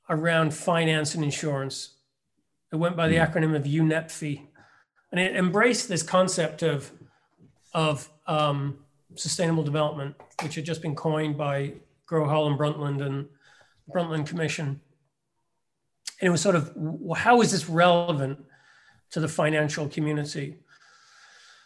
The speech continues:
Speaker 1: And, you know, here I was doing my P H D in Edinburgh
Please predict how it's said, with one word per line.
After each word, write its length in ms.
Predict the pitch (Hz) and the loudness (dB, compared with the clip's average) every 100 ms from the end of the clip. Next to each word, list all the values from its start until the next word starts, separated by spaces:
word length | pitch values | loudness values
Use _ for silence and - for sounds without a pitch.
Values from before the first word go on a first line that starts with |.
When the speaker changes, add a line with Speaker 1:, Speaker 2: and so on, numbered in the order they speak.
| _ _ - | _ _ 2
Speaker 1:
And, 680 | 185 175 175 170 160 - - _ _ - | 6 6 6 2 0 -4 -14 _ _ -2
you 140 | 240 | 4
know, 380 | 202 190 196 - | 6 8 6 2
here 220 | 190 208 | 2 6
I 60 | 185 | 8
was 320 | 165 170 160 | 6 4 2
doing 180 | 165 180 | 4 4
my 140 | 170 | 4
P 180 | 160 170 | 2 0
H 220 | 160 147 | 0 -2
D 260 | - 160 156 | -2 2 2
in 80 | 156 | 4
Edinburgh 640 | 151 156 151 151 147 151 | 2 2 2 4 2 0